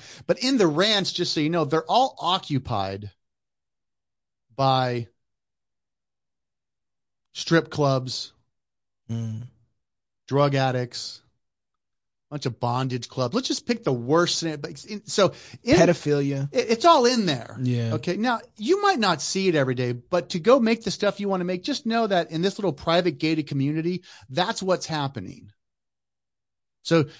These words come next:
Speaker 1: you've gotta go make it there. That's where you have to go make it. And that's what it is when you wanna go make it in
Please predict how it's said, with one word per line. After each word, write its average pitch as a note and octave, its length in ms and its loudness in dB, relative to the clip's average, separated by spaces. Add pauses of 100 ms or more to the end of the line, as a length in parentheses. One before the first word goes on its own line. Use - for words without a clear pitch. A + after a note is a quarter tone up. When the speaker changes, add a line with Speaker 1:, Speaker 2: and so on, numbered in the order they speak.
(120)
Speaker 1:
you've E3+ 180 0
gotta C#4 240 4
go A3 180 2
make E3 280 0
it C#3 140 -8 (100)
there. A2 520 -8 (1080)
That's G3 180 -2
where A#3 100 -2
you G#3 80 0
have F#3 140 -2
to E3+ 60 -4
go C#3 380 -2 (340)
make A#2 400 -6
it. - 280 -16 (1160)
And C3+ 480 2 (220)
that's G3 300 -2
what E3 140 2
it D#3 80 2
is D#3+ 200 2
when C#3+ 140 0
you C3+ 100 2
wanna B2+ 220 -2
go A#2 220 -6
make A#2 260 -6
it A2+ 120 -6
in F#2+ 300 -12